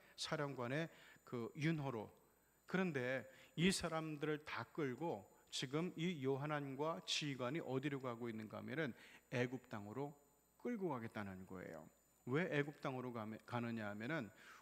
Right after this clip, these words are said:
우리를 멸망시킨 저기 바벨론 사람들은 꼴도 보기 싫다는 거예요. 그들이 하나님의 몽둥이로 작용하고 있는데 그것을 안 믿겠다는 거죠. 그러면서 전통의 강대국인 이집트, 이집트는 여태까지 유다한테 뭐 잘해준 적이 있나요? 하마-,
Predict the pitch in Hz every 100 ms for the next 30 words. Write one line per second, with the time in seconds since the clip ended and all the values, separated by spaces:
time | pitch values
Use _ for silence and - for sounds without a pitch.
0 | - 123 135 156 156 160 151 135 143 143
1 | 131 - - 151 143 127 131 139 - 107
2 | 131 131 131 135 120 117 131 151 - 185
3 | 196 196 175 156 135 143 127 107 101 98
4 | 87 76 - - - - - 147 139 160
5 | - 165 151 151 160 120 117 147 151 151
6 | 147 - 117 127 120 113 120 117 110 113
7 | 165 123 - - - - 143 151 - 180
8 | 117 - - 123 165 180 175 - 120 107
9 | 113 - 165 175 185 - - - 151 143
10 | 135 151 - 131 131 139 135 127 123 120
11 | 120 113 131 147 151 143 - 123 - -
12 | - 160 175 180 165 180 139 135 131 151
13 | 127 123 123 113 139 147 - 117 127 120
14 | 117 127 139 120 110 127 135 - 180 175